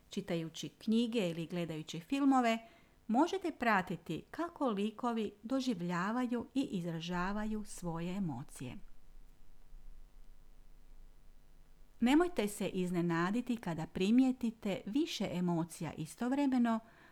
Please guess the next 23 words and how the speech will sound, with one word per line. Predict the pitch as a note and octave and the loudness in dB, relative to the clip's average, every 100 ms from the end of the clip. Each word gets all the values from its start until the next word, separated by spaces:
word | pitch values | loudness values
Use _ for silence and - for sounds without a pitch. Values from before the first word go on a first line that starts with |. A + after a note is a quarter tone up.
| - _ _ _ | -20 _ _ _
pa | - | -8
čak | F#3 C4 B3 G3+ | 2 2 4 2
i | E3+ | 4
oprečne | G3+ A3+ D4 - G#3+ | 4 0 0 4 4
emocije, | F#3+ F#3 F3 F3 - F3 D3+ - _ | 6 4 4 0 -2 -2 -2 -8 _
na | F#3+ | -4
primjer, | F#3 G#3+ G3+ F#3 - | 0 4 4 2 2
ljuti | F3 E3+ F3 | 2 4 2
ste, | B3+ - D#3 D3+ - _ _ _ - _ _ | -2 0 -2 -2 -10 _ _ _ -20 _ _
ali | E3 E3 D#3 | 0 2 2
i | |
volite | D#3 A3 D4 F#3 C#3 | 4 6 6 4 -2
tu | - D3+ | -4 -2
osobu. | C#3+ C#3 - C3+ - - _ _ _ _ _ _ _ _ _ _ _ _ _ _ | -2 -4 -6 -8 -8 -12 _ _ _ _ _ _ _ _ _ _ _ _ _ _
Nakon | - G#3+ G#3+ G#3 | 4 4 6 4
prepoznavanja | G3 F#3 F3+ F#3 F3 D#3+ D#3+ - | 2 0 0 2 2 2 -2 -2
emocija | D#3 D#3+ F#3+ C4 - D#4 | -2 0 0 -2 0 0
idemo | C#4 C#4 | 4 2
vidjeti | B3 C#4+ C#4+ C4 | 4 2 0 -2
što | A3+ - - F4+ | -4 -6 -4 -2
dalje | C#4 G#3 G#3+ G3 E3 | 0 0 0 0 -2
s | E3 - | -4 4
njima, | A#3 D4+ C#4 | 8 8 8